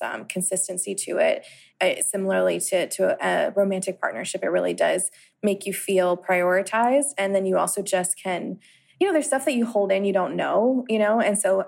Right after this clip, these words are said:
like, having somebody directly ask you, it's, um, like when Meghan Markle spoke to someone, you know, asking her if she was okay. Those things don't necessarily come up in between meetings in the week.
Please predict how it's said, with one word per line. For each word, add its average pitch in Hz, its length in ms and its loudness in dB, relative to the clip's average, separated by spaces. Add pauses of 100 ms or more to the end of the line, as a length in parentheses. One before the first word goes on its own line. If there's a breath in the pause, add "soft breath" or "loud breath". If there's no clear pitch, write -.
like, - 140 -10
having 202 300 0
somebody 196 260 0
directly 180 480 0
ask - 380 -4
you, 254 320 2 (300 loud breath)
it's, - 340 0
um, 185 260 0
like 196 160 0
when 196 100 2
Meghan 185 240 2
Markle 175 280 0
spoke 180 240 -4
to 180 80 -4
someone, 185 440 -2
you 196 60 -2
know, 180 120 2
asking 185 400 -4
her 185 200 2
if 196 80 -4
she - 140 -6
was 180 120 0
okay. - 560 -4
Those 233 180 0
things 254 180 2
don't 233 180 0
necessarily 196 460 0
come 185 260 -4
up 190 240 0
in 196 100 0
between 185 380 -2
meetings 220 480 0
in 233 120 0
the 226 80 2
week. 247 340 0